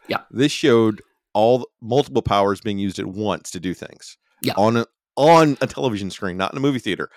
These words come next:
Speaker 2: but on a T V screen, which was impressive. Mind you, they then used all that to kill marginalized second and tertiary characters,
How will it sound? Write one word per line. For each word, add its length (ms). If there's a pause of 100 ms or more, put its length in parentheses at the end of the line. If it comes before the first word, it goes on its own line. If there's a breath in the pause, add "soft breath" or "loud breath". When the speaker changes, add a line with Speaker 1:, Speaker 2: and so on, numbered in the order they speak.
(220 soft breath)
Speaker 2:
but 100
on 120
a 20
T 200
V 140
screen, 340 (440)
which 220
was 280 (580)
impressive. 680 (420)
Mind 240
you, 180
they 140
then 200
used 360
all 240
that 260 (120)
to 200
kill 300
marginalized 840
second 400
and 80
tertiary 420
characters, 560